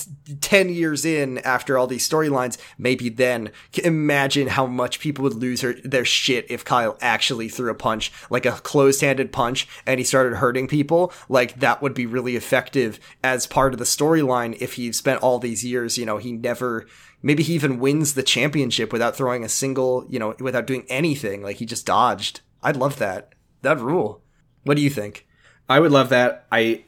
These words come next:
Speaker 2: not to just steal from other wrestlers,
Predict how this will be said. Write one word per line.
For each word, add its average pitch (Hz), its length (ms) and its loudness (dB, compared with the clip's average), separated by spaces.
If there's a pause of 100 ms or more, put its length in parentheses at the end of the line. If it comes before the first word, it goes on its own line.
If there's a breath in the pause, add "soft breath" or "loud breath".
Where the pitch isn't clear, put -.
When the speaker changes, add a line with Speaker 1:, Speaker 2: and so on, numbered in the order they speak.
Speaker 2:
not 143 280 4
to 170 80 4
just - 420 0
steal 131 520 4
from 98 300 -2
other 147 240 8
wrestlers, 85 680 -2